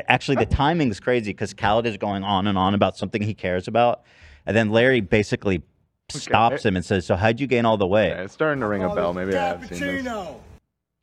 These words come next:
Speaker 1: "Just
Speaker 2: Which
Speaker 1: eating
Speaker 2: one?
Speaker 1: a lot."
Speaker 2: <laughs> Just eating a lot.
Speaker 1: Here it is. Thank you. Oh, so good.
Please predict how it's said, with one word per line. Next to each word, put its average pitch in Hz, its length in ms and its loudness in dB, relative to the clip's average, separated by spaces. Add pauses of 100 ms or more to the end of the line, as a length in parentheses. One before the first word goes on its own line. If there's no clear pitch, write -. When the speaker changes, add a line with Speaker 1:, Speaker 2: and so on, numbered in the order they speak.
Speaker 1:
"Just - 340 -4
Speaker 2:
Which 95 140 -6
Speaker 1:
eating 98 200 0
Speaker 2:
one? 101 80 0
Speaker 1:
a 98 120 2
lot." 98 320 2 (540)
Speaker 2:
<laughs> - 560 -8
Just - 520 -2
eating 143 360 -8
a 139 120 -4
lot. 131 360 -2 (580)
Speaker 1:
Here 87 160 4
it 71 80 -2
is. 69 300 -6 (500)
Thank 76 240 -2
you. - 180 -8 (1700)
Oh, - 220 -8
so 67 320 -6
good. 67 440 -4